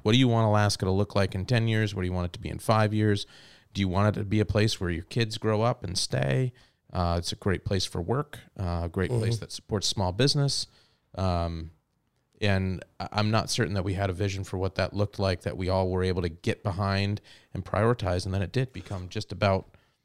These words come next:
Speaker 1: well, frankly, about thirty-four million dollars at the
Speaker 2: Well,
Speaker 1: end.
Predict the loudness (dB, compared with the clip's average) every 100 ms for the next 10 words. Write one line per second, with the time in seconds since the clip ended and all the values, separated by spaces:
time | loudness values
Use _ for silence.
0 | _ _ _ -10 -2 0 0 0 -2 -2
1 | 0 0 0 0 0 0 0 -2 -2 -6
2 | -8 -6 -6 -4 -4 -2 -2 -2